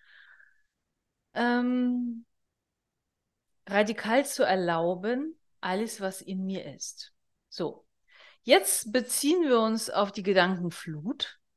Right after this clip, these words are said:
oder Gedankenkreise. Ja? Ich habe ein Beispiel.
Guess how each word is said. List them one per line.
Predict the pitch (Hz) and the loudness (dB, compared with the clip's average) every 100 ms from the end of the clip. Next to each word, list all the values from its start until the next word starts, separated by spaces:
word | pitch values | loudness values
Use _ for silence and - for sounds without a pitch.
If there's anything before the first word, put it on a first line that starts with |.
| _ _ - | _ _ -6
oder | 165 | -4
Gedankenkreise. | 165 165 160 175 175 - - 156 156 160 185 240 415 _ _ _ _ _ _ _ | -4 -4 -4 -4 -6 -6 0 2 2 0 0 0 -2 _ _ _ _ _ _ _
Ja? | - 208 277 349 - - - - - _ _ | -4 -2 -2 -4 -12 -20 -20 -20 -20 _ _
Ich | 302 - | -6 0
habe | 415 | 8
ein | 302 233 | 8 10
Beispiel. | 190 165 160 - - 160 80 | 8 8 2 -6 -8 -12 -12